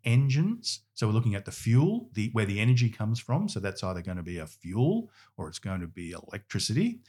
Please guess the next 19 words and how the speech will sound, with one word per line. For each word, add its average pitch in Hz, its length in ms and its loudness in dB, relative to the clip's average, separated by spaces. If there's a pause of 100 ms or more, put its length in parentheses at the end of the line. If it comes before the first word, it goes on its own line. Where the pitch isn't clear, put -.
(240)
And 104 140 0
then 107 120 2
we're 104 80 0
looking 104 260 -2
at 101 80 -6
the 98 180 -6
engines, 87 400 -6
which 90 200 -10
are 101 100 -4
either 101 240 -2
going 92 340 -6
to - 80 -12
be 117 460 2
internal 98 340 -2
combustion 110 600 -2
engines 90 540 -8 (300)
or 98 200 -2
electric 95 420 -6
motors. 92 600 -6